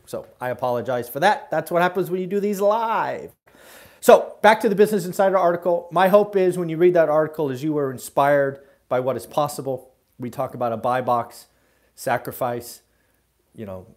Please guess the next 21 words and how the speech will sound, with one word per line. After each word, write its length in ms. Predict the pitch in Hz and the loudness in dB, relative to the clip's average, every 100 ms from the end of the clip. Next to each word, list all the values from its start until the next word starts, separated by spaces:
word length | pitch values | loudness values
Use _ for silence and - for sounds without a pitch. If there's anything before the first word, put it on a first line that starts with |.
| _ | _
time 320 | - 143 131 131 | -8 -4 -4 -6
in 180 | 131 | -10
market 400 | 127 120 117 127 - | -4 -4 -4 -10 -10
is 100 | 110 | -14
better 220 | - 117 | -10 -8
than 160 | 113 110 | -8 -12
timing 400 | - 123 123 117 | -12 -12 -10 -10
the 80 | 123 | -8
market, 340 | 113 117 117 | -8 -8 -12
all 200 | 123 127 | -6 -4
of 80 | 110 | -4
those 200 | 123 110 | -6 -8
wonderful 380 | 117 117 110 113 | -8 -8 -8 -10
things. 380 | 131 120 110 - _ _ | -8 -10 -10 -16 _ _
So 100 | 160 | 0
hopefully 540 | 180 196 190 180 165 - | 2 2 2 2 0 -6
you 160 | 147 | -8
take 240 | 143 165 160 | -4 -4 0
that 220 | 147 - | -2 -2
from 180 | 156 151 | -6 -4
it. 180 | 143 | -6